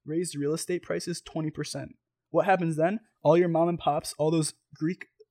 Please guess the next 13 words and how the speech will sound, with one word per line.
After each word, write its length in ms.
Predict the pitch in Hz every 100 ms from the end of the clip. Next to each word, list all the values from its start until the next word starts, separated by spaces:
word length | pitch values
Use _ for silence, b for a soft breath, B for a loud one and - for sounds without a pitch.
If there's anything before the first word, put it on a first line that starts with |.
| _
people 280 | - 170 170
in 80 | 156
Astoria 580 | 151 - 160 160 160 160 b b -
and 120 | 160
surrounding 420 | - 147 156 160
boroughs 460 | 147 151 165 170 - _ -
that 60 |
have 160 | 147 139
lived 180 | 151 156
there 160 | 170
for 140 | 170 160
so 220 | - 160
long, 380 | 147 143 185